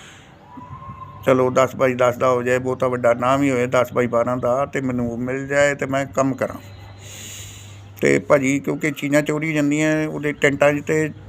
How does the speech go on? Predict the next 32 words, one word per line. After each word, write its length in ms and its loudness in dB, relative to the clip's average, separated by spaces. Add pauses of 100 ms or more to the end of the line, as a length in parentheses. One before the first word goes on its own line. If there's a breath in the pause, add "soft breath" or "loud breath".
(120)
ਟੈਂਟ 240 2
ਹੀ 60 6
ਲਾਹ 200 6
ਕੇ 60 0
ਲੈ 120 2
ਜਾਂਦੇ 300 -2
ਨੇ, 140 -4
ਤੇ 140 -2
ਮੈਂ 200 0
ਦੱਸੋ 280 -6
ਕੰਮ 260 2
ਕੀ 160 -2
ਕਰਨਾ 320 -2
ਹੈ? 100 2
ਤੇ 180 2
ਲੋਕ 280 0 (280)
ਕਰਨ 220 2
ਦੀ 60 2
ਕੋਈ 160 0 (640)
ਕੁਰਸੀਆਂ 300 2
ਚੱਕ 160 4
ਕੇ 80 2
ਲੈ 80 6
ਜਾਂਦਾ, 180 2
ਕੋਈ 120 0
ਮੇਜ਼ 280 2
ਚੱਕ 180 -2
ਕੇ, 140 4
ਕੋਈ 200 -2
ਕੁਛ, 300 -4
ਕੋਈ 240 0
ਕੁਛ, 300 -6